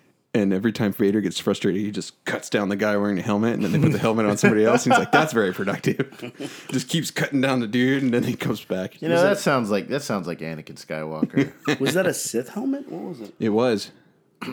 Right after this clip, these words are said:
Speaker 2: So, uh, speaking of, speaking of, uh, non-canon Sith, because it's not gonna happen 'cause Ben Solo's Kylo Ren,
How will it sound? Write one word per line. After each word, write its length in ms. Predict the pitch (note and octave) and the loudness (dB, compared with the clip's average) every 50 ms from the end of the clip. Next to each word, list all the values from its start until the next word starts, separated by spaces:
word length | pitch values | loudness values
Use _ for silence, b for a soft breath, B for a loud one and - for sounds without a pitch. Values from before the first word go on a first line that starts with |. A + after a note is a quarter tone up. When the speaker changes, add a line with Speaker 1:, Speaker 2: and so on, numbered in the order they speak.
| - G#3 - - _ _ _ _ _ _ b b b b b b b _ | -8 -8 -10 -10 _ _ _ _ _ _ b b b b b b b _
Speaker 2:
So, 420 | - - C#3 C3+ C3 B2+ A#2 - - | -6 0 4 4 4 4 2 0 -2
uh, 260 | - A#2 A#2 A#2 G2+ G2+ | -2 0 0 0 0 -2
speaking 380 | - - D3 C#3+ C#3+ D#3+ C#3+ | -2 -4 -4 -2 -2 0 0
of, 260 | A#2+ G#2 F2 - - | 0 0 0 -2 -8
speaking 320 | - - B2 B2 D3 C#3+ A#2 | -6 -4 -2 -2 -2 0 -2
of, 220 | G2+ F2+ D#2+ - _ _ _ | -2 -2 -4 -10 _ _ _
uh, 400 | - F#2 F2+ F2+ F2 D#2+ D2+ C#2+ - - _ _ _ _ _ | -6 -4 -2 -2 -2 -2 -2 -4 -6 -10 _ _ _ _ _
non-canon 720 | F#2+ G2+ G2+ F#2+ F#2+ F#2+ G2 - - G2+ F#2+ F2+ E2+ E2+ | -6 -4 -2 -2 -4 -4 -6 -6 -8 -8 -6 -6 -8 -8
Sith, 400 | - - - G#2 F#2 E2+ - - _ _ B B B B B B B B B B _ _ _ _ _ _ _ _ _ _ _ _ _ - _ _ _ - - G2 | -10 -6 -4 -4 -6 -6 -8 -16 _ _ B B B B B B B B B B _ _ _ _ _ _ _ _ _ _ _ _ _ -20 _ _ _ -10 -6 -4
because 300 | G2 F2+ G2+ F#2+ F#2 F2 | -4 -2 -2 -2 -2 -4
it's 100 | E2+ - | -6 -4
not 140 | A#2 G#2 G2 | -4 -2 -2
gonna 140 | F#2 F#2 F#2 | -2 -4 -4
happen 320 | F#2 F#2 F#2 - F2+ E2+ | -4 -6 -6 -6 -10 -12
'cause 120 | E2 E2+ D#2+ | -12 -14 -12
Ben 220 | E2 G2+ F2+ E2+ | -10 -8 -8 -8
Solo's 380 | - - F#2 E2+ D#2+ D#2 D2+ - | -8 -6 -6 -6 -6 -6 -10 -10
Kylo 340 | - F#2 E2 D#2+ D#2 D#2 D#2+ | -10 -8 -8 -6 -6 -6 -6
Ren, 240 | E2+ E2+ E2 D#2+ | -6 -6 -8 -10